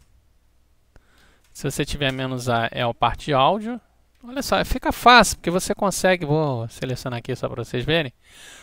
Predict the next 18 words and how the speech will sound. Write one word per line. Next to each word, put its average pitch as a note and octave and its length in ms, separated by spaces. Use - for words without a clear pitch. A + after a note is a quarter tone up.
Fica G3 260
fácil - 380
porque F3 260
você E3+ 260
rapidamente E3+ 560
você E3+ 240
descobre D3+ 440
tudo - 200
que F#3+ 120
tem E3 160
no D#3+ 80
seu D#3 160
Linux D3+ 320
de - 40
maneira D3+ 280
mais D#3 200
simples, - 440
né? C#3 160